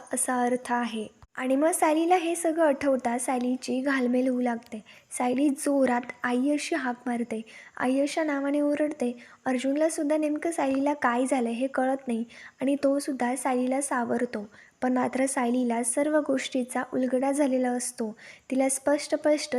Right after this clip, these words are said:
सर्व आठवलेलं असतं. जेव्हा घरी आल्यानंतर सायली शुद्धीवरती येते, अर्जुन विचारतो की "सायली, तुला काय झालं होतं? तू, तुला काही दुखतंय का?" माझ्यावरती सायली सांगते की "अर्जुन सर, मला लहान तन्वी आणि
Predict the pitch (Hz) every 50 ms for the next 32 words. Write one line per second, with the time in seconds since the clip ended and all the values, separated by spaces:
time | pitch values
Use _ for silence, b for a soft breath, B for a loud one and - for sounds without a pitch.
0 | 262 262 - - 269 269 269 285 285 269 269 - 269 262 269 262 262 262 262 285
1 | 294 - - - 240 233 233 B B B B B B - - 277 277 277 311 330
2 | 311 339 330 311 311 330 330 339 349 349 370 370 311 - 254 262 262 269 294 269
3 | 254 262 285 311 - 320 285 247 262 302 302 294 302 294 294 294 311 302 311 302
4 | 285 - - 226 233 240 B B B B B B - - 247 247 254 262 302 320
5 | 330 330 320 - 349 349 339 285 240 247 240 240 285 285 - 311 277 277 294 311
6 | - 302 320 330 320 320 277 262 277 294 320 320 302 302 285 269 240 - 226 226
7 | 240 - _ - 285 285 277 - _ - 294 277 277 285 285 330 330 330 285 285
8 | 269 277 - - - 320 302 285 294 254 240 240 254 B B B B B - 285
9 | 277 269 254 247 277 262 277 294 294 269 - 262 262 294 - 269 254 247 254 277
10 | 285 330 311 302 294 262 247 240 247 247 B B B B - - 302 302 269 247
11 | 269 285 311 339 320 - 269 254 269 294 B B B B _ 262 262 254 269 294
12 | 302 294 277 254 262 269 302 302 311 285 262 254 247 254 277 - - 269 262 269
13 | 285